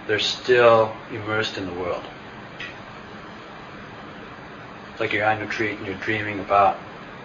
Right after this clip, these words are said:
all the, all the things that's not happening on retreat. <laughs> And he said, "No matter how much you rub these sticks together, it's just not gonna create fire.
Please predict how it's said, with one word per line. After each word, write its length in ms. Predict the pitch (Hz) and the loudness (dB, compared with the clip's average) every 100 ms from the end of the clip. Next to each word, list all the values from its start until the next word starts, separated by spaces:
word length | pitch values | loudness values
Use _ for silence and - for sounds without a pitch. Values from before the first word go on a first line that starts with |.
| - - - - - - - - - - - - - - - - - - - - - 69 - - - - - | -16 -16 -16 -16 -14 -14 -14 -14 -14 -14 -14 -14 -14 -14 -14 -14 -14 -14 -14 -14 -14 -12 -10 -10 -12 -10 0
all 180 | 131 135 | 4 4
the, 160 | - - - - - - - | 4 -4 -10 -14 -10 -10 6
all 120 | 135 | 10
the 80 | 127 | 10
things 280 | - 117 110 | 8 4 4
that's 200 | 110 - | 2 6
not 180 | 110 - | 6 8
happening 360 | 107 101 95 | 6 6 2
on 160 | 95 101 | 0 -2
retreat. 460 | 98 - 143 135 135 - | -2 4 8 8 4 -2
<laughs> 20 | 139 - - - - - 139 - 156 - 185 - - - - - - - - - - - - - - - - - - - - - - - - - - - - - - - - - - - 127 - - - - - - - - - - - - - - - - - - - - - - - - - - - - - - - - - - - | -4 -2 -4 -2 -2 2 2 4 4 6 4 4 4 6 4 4 6 4 6 2 4 4 6 2 6 4 6 0 0 -6 -2 -2 0 -2 0 -8 -4 -2 -4 -8 -10 -6 -4 0 2 2 -2 -4 -6 -4 -6 -10 -12 -12 -14 -14 -14 -14 -14 -14 -10 -8 -6 -8 -10 -14 -14 -14 -14 -14 -14 -14 -14 -14 -14 -14 -14 -14 -14 -14 -14 -4
And 120 | 120 123 | 4 6
he 40 | |
said, 200 | 127 135 | 8 8
"No 100 | 135 | 10
matter 180 | 156 170 | 10 10
how 180 | 151 156 | 10 8
much 220 | 151 139 | 8 10
you 80 | 131 | 12
rub 160 | 139 | 10
these 160 | 139 131 | 8 6
sticks 220 | 135 127 | 6 6
together, 340 | 120 123 117 | 6 10 10
it's 180 | 107 101 | 8 6
just 140 | 110 113 | 0 0
not 160 | 107 | 0
gonna 140 | 95 95 | -2 -2
create 280 | 104 98 | 2 2
fire. 380 | - 101 101 - | 2 4 4 0